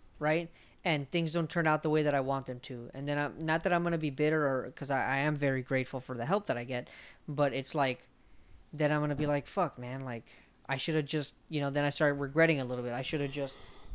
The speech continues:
you know, done it with this other guy," you know, "and I'd rather, you know, I'd rather just do it like this. Do it like this, and hopefully it works out." The only complaint that I have so far about the cages, I have not seen them in person,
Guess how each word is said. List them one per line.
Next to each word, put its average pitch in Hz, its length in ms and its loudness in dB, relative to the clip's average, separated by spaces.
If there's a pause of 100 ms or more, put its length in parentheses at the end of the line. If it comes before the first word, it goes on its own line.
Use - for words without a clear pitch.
(240)
you 151 100 -10
know, 123 340 -4 (280)
done 151 240 6
it 143 180 2
with 147 200 -2
this 135 160 -2
other 180 180 6
guy," 117 220 -2
you 117 140 -6
know, 123 180 -4
"and 120 180 -4
I'd 120 100 -2
rather, 131 480 6 (400)
you 143 100 0
know, 147 100 4
I'd 156 100 4
rather 170 220 8
just 170 260 -2 (420)
do 175 120 4
it 175 40 4
like 156 140 4
this. - 280 -16 (220)
Do 170 120 -6
it 180 40 -2
like 175 180 -2
this, 165 240 -2
and 123 200 -4 (380)
hopefully 156 400 6
it 143 80 6
works 139 280 0
out." 120 180 -4
The 151 160 0
only 240 360 8
complaint 220 480 2
that 170 100 6
I 165 140 8
have 165 280 4
so 170 200 0
far 156 240 2
about 143 200 2
the 147 60 -10
cages, 165 440 0
I 135 80 4
have 135 180 4
not 135 220 0
seen 143 140 0
them 131 140 -2
in 117 80 -6
person, 165 420 6